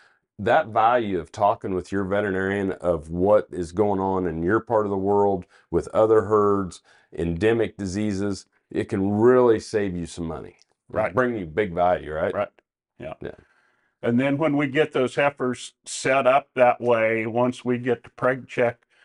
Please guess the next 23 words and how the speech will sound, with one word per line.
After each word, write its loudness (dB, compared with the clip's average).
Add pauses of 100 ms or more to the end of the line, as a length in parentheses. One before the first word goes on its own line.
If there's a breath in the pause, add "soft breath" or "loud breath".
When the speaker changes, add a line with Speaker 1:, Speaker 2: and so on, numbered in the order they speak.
(140 soft breath)
Speaker 2:
on 2
those -4
heifers, -4
I've -2
been -2
switching -6
to -4
a -6 (580)
attenuated 0
modified 0
live -2
or -2
a -2 (120)
killed 2
viral, 2 (220)
and -4
we're 0
building 0
better -2
colostral -4
immunity, -6
and -4
then, -6